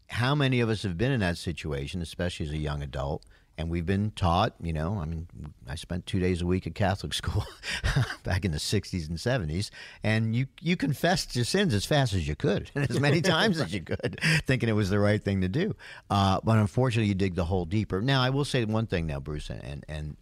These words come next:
I will say this 'cause I, I deal with this. It would make these officers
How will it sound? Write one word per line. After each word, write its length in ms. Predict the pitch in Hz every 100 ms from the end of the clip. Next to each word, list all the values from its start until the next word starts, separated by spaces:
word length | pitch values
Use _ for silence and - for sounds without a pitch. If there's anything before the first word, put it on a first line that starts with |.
| -
I 160 | 73
will 120 | 85 95
say 140 | 101
this 300 | 87 85 -
'cause 180 | - 73
I, 100 | 73 -
I 80 | 73
deal 220 | 73 90
with 100 | 76
this. 260 | 67 71 - - - - _ _ _ -
It 120 | 87
would 180 | 98 104
make 300 | 107 113 -
these 240 | 107 101
officers 800 | 101 101 101 92 101 90 85 -